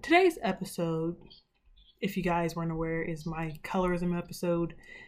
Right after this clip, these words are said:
The episode that I've been waiting for since I started this podcast because, like, I feel like it's such a big issue, and I don't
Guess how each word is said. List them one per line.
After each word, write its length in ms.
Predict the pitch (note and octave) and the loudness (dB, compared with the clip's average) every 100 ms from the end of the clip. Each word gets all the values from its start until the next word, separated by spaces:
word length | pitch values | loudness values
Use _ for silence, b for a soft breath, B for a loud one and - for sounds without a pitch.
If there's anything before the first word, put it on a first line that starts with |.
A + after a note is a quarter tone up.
| B _ - | B _ 4
The 120 | F#3+ | 6
episode 400 | G3+ - F#3+ F3+ | 6 4 0 2
that 80 | F3 | 2
I've 160 | F3 | 2
been 140 | F3 E3+ | 2 2
waiting 200 | E3+ E3 | 2 2
for 240 | - E3 | 0 -2
since 240 | E3 D#3+ E3+ | -2 -4 -4
I 160 | D#3+ | -8
started 500 | D3+ - F#3+ F#3+ F#3 | -10 0 4 4 2
this 120 | F#3+ | -2
podcast 760 | - F#3 F3+ - F#3 F3+ F3 - | -2 -2 -2 -2 -2 -2 -4 -8
because, 400 | F#3+ F3 F3 E3 | -8 -6 -4 -4
like, 540 | - - - G#3 - - _ _ b b b b _ | -6 -8 -10 -12 -18 -20 _ _ b b b b _
I 120 | G3+ | 2
feel 160 | G3+ D#4 | 2 2
like 140 | D#4 | 2
it's 200 | C#4+ - | -2 -4
such 220 | - A#3 A#3+ | -2 0 2
a 40 | |
big 300 | G3+ G3+ - | 4 4 4
issue, 260 | G3+ - F3+ | 0 2 2
and 120 | F3 | 2
I 140 | F#3+ | 0
don't 420 | F3 G3 A3 C#4 | 0 2 2 0